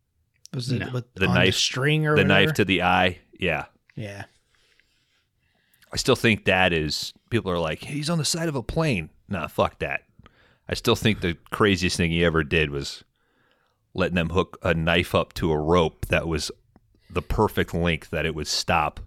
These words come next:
Speaker 3: millimeters from his eye.
Speaker 1: Yeah, man, Scientology just, you know, changes you.
Speaker 3: Yeah.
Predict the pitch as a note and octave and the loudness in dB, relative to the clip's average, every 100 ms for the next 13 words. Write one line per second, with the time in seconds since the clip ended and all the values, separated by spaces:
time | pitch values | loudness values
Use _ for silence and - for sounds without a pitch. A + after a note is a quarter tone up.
0 | - _ _ _ _ _ _ _ _ _ | -18 _ _ _ _ _ _ _ _ _
1 | _ _ _ _ _ _ _ _ _ - | _ _ _ _ _ _ _ _ _ -2
2 | E2+ F2 E2+ E2+ D#2+ D#2 - D#2 D2+ D2+ | 0 2 2 2 2 0 -2 -2 0 0
3 | D2 C#2 - _ _ _ _ _ _ _ | 0 -2 -6 _ _ _ _ _ _ _
4 | _ _ - E3+ F3+ D#3 D3 C#3 - C#3+ | _ _ -18 -12 -8 -4 -4 -4 -4 -2
5 | E3+ D#3 C#3+ C3+ C#3 B2+ B2+ B2 A#2+ A#2+ | 0 0 0 0 0 -2 -4 -4 -6 -4
6 | - - _ _ - _ _ G#3+ D3 C3+ | -6 -10 _ _ -20 _ _ -14 -10 -4
7 | - C3 C#3 G#2 - - - F#2+ D#2+ | 0 0 -2 -4 -8 -12 -6 -4 -4